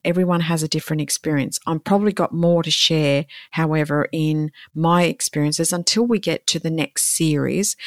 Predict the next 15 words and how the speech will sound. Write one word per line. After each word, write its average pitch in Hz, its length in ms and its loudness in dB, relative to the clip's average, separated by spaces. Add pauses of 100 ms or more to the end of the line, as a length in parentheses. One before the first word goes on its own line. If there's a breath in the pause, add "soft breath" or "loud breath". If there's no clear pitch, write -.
(220 loud breath)
where 170 220 4
I 175 60 4
will 190 200 2
be 202 120 2
interviewing 170 720 0
people 170 500 -2 (320 loud breath)
that 185 120 0
have 175 120 0
had 175 380 0 (140)
all 208 360 6
kinds 151 440 -2
of 147 120 -10
levels 143 420 -2
of 143 200 -6
experiences, 151 920 -2